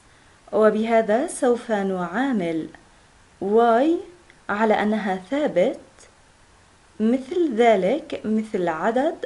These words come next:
أو أي شيء من هذا القبيل، فهذا حقيقة لا يغير في التكامل، فما هو عكس مشتقة إكس واي تربيع؟ حسنا، عكس مشتقة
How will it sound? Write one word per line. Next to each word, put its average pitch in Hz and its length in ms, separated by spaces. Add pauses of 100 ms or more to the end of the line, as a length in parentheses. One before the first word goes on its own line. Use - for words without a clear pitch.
(140)
أو 202 280
أي 202 180
شيء 262 360
من 220 140
هذا 196 300
القبيل، 190 580
فهذا 226 220
حقيقة 202 500
لا 196 180
يغير 208 460
في 185 120
التكامل، 226 760 (520)
فما 220 160
هو 214 200
عكس 196 480
مشتقة 233 760 (140)
إكس 214 300
واي 220 440 (160)
تربيع؟ 180 640 (1400)
حسنا، 233 720
عكس 302 400
مشتقة 254 560